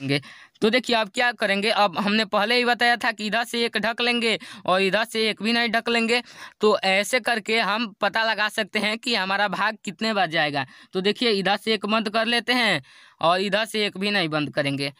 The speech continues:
यानी कि चार का ऐसा टेबल पढ़िए कि या तो नौ आ जाए या तो नौ से कम आ जाए। तो पढ़िए, चार का चार, चार दूना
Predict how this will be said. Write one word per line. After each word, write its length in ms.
यानी 300
कि 340
चार 380
का 140
ऐसा 280
टेबल 300
पढ़िए 380
कि 180
या 100
तो 160
नौ 160
आ 120
जाए 220
या 160
तो 140
नौ 220
से 180
कम 260
आ 60
जाए। 240
तो 80
पढ़िए, 280
चार 260
का 140
चार, 340
चार 260
दूना 220